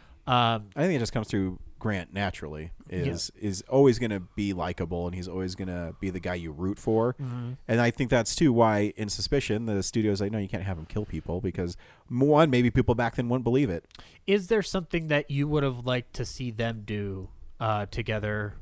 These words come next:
Speaker 1: uh, whether in between that time or even after North by
Speaker 2: Um,
Speaker 1: Northwest?
Speaker 2: I mean, I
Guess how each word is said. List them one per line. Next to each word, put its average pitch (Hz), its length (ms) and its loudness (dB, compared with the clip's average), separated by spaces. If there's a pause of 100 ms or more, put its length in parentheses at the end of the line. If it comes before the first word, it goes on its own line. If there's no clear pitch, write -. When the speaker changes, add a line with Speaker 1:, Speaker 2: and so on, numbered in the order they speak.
(100)
Speaker 1:
uh, 113 240 2
whether 123 260 2
in 143 200 2
between 143 480 -2
that 143 200 0
time 139 380 2
or 127 80 2
even 117 220 0
after 113 260 -2
North 113 140 -4 (120)
by 107 80 0
Speaker 2:
Um, 110 60 0
Speaker 1:
Northwest? 113 720 -6 (460)
Speaker 2:
I 147 80 6
mean, 151 220 6
I 139 300 4